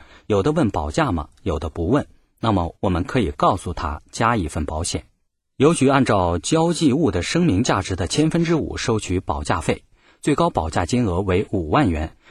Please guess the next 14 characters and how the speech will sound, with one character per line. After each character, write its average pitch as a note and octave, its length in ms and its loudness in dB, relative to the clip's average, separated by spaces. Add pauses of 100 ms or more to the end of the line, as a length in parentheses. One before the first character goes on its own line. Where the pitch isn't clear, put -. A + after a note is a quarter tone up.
(140)
最 D#3+ 160 0
低 E3 120 2
收 C#3+ 200 2
取 E2 180 -4
一 D3 160 2
元 F#2+ 240 2
人 F2 100 0
民 E2+ 160 0
币， - 220 -2 (280)
保 D#2+ 180 -2
价 G#2+ 200 0
两 F2+ 200 0
百 E2+ 120 -2
元。 D#2 240 -8